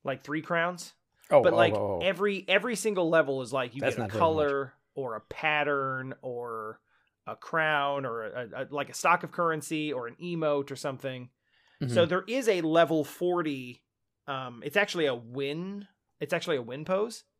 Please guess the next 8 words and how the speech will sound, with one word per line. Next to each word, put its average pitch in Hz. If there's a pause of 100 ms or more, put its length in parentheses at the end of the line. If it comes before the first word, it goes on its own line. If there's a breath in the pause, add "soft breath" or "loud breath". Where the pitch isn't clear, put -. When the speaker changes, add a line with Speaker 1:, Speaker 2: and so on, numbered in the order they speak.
(400)
Speaker 2:
<laughs> -
Speaker 1:
So, 165
like 147 (720)
Speaker 2:
That's 156
almost 160
the 120
best 95
then. 78